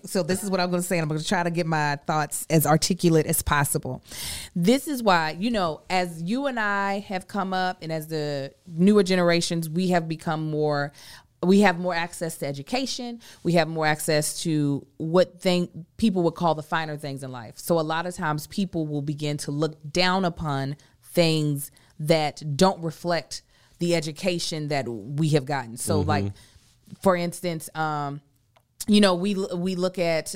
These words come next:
Speaker 1: uh, you just brought up hip hop. Some people be like, "Ugh, hip hop.
Speaker 2: Mm-hmm.
Speaker 1: Bleh. It's, you know, it doesn't have any type of, um, uh, complexity as some other things."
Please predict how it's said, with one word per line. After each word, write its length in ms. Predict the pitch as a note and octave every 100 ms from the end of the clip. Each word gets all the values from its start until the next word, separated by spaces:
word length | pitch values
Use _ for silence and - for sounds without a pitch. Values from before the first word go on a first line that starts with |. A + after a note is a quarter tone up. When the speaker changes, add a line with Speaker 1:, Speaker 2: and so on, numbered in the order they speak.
| -
Speaker 1:
uh, 460 | D#3+ D3 C3+ B2+ C#3+ _ _ _
you 140 | E3+
just 200 | F#3 F3 F#3
brought 160 | E3
up 100 | D3+
hip 160 | F#3 E3+
hop. 180 | C#3 C3
Some 160 | E3+
people 260 | D#3+ D#3+ D3+
be 160 | D3+
like, 220 | D3 C3+ G3+
"Ugh, 140 | B3+ - _ _ _
hip 180 | A3+ G#3+
hop. 260 | E3 B2
Speaker 2:
Mm-hmm. 300 | G#2+ G#2 F2
Speaker 1:
Bleh. 240 | G3+ G3+ - -
It's, 260 | F3+ F#3 - - - -
you 120 | G3+ G#3
know, 200 | F3+ E3
it 80 |
doesn't 220 | F3+ F3+ F3+
have 260 | F3 E3+
any 180 | F3 E3
type 280 | F#3 E3 E3
of, 260 | D#3 C#3+
um, 280 | D3+ C#3+ C#3 - - - - - -
uh, 400 | D3+ C#3+ C#3 C3+
complexity 1200 | - - G3 - A3+ - A3 E3 D#3+ D3 D3 D#3
as 240 | D#3+ D3 - -
some 240 | - F#3 F3
other 180 | E3+
things." 400 | D#3 D3 C3+ C#3